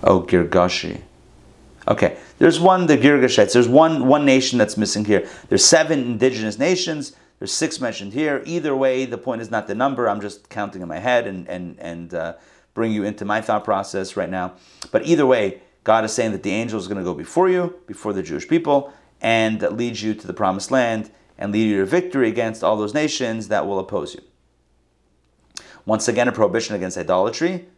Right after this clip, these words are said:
You notice this is a recurring theme. "You shall not prostrate yourself before their gods, and you shall not worship them." Don't worship other gods. "And you shall not follow their practices,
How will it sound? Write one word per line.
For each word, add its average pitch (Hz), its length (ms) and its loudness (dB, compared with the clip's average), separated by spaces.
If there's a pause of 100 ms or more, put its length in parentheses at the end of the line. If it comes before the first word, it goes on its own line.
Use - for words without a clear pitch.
(160)
You 101 100 -10
notice 104 280 0
this 98 200 -12
is 98 80 -8
a 90 40 -2
recurring 82 360 -8
theme. 139 280 -2 (300)
"You - 60 -10
shall 120 180 2
not 143 280 0
prostrate 143 380 0
yourself 120 300 0
before 110 280 -6
their 98 140 -2
gods, 107 500 0 (960)
and 117 100 -2
you 131 80 4
shall 151 160 6
not 147 160 4
worship 156 360 0
them." 67 220 -6
Don't 117 340 4
worship 131 420 2
other 104 200 2
gods. 65 340 -2
"And 104 120 -8
you 101 80 -10
shall 113 160 -6
not 117 220 -4
follow 139 260 0
their 151 160 -4
practices, 147 800 -6